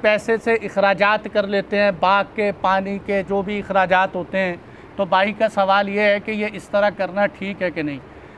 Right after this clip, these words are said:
ये ठीक भी है और ठीक नहीं भी है। ठीक, देखो, आप सल्लल्लाहु अलैहि वसल्लम ने फरमाया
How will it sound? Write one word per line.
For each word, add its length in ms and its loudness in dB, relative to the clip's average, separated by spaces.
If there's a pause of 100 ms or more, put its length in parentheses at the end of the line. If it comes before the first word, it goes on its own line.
(100)
ये 160 6
ठीक 440 -2
भी 200 2
है 200 4
और 80 0
ठीक 320 -2
नहीं 240 -2
भी 160 -4
है। 140 -2 (580)
ठीक, 300 2 (280)
देखो, 360 0
आप 260 2
सल्लल्लाहु 600 2
अलैहि 200 0
वसल्लम 340 -2
ने 160 -2
फरमाया 600 0